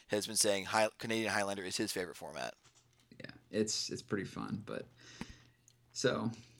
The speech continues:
Speaker 2: that's, so it seems like we're fans of Constructed. We, we do li-, I do like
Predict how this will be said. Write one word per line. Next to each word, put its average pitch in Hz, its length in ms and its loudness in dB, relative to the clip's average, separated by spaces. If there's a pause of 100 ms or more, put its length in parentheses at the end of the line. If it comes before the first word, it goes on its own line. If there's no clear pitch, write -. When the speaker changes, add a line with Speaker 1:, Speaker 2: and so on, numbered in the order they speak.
(320)
Speaker 2:
that's, - 680 2 (240)
so - 240 2 (140)
it 123 160 2
seems 185 200 4
like 147 160 8
we're 117 160 8
fans 92 300 2
of 95 60 -2
Constructed. - 440 -4
We, 151 160 2
we 147 140 2
do 180 240 8
li-, 170 100 8
I 123 100 4
do 156 100 8
like 156 260 8